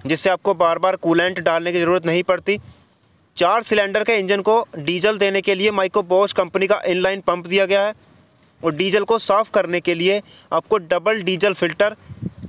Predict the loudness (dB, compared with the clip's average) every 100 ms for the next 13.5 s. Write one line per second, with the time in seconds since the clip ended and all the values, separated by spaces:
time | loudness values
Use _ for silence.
0 | -20 -20 -20 _ -4 0 2 2 0 0
1 | -2 0 0 0 -2 -2 -2 0 0 0
2 | 0 0 -2 -8 -14 -2 0 2 2 2
3 | 0 -4 -16 -20 -20 _ _ _ _ _
4 | _ _ _ _ _ _ _ _ _ -20
5 | _ _ _ _ -4 -2 0 0 -2 2
6 | 0 2 0 0 0 -2 0 2 2 2
7 | 0 0 0 0 0 0 2 2 2 -2
8 | 0 0 0 0 0 0 -4 -4 -4 -2
9 | 0 2 2 2 0 0 -4 -2 -2 -2
10 | 0 -2 0 -2 0 0 0 -2 -2 0
11 | 0 0 -2 0 0 0 0 0 -2 0
12 | 0 2 0 0 0 -2 0 0 2 2
13 | 0 -2 0 0